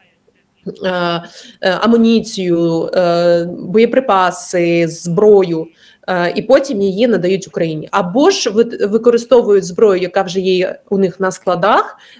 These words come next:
е, і постачають Україні. А, але на, на ці логістичний супровід, на постачання також витрача-, витрачаються кошти. Ем, те, що витрачається, власне, в Україні, це,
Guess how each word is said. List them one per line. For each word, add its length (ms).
е, 260
і 80
постачають 680
Україні. 520
А, 200
але 220
на, 240
на 180
ці 200
логістичний 640
супровід, 480
на 100
постачання 640
також 320
витрача-, 480
витрачаються 600
кошти. 400
Ем, 440
те, 140
що 220
витрачається, 600
власне, 400
в 80
Україні, 540
це, 460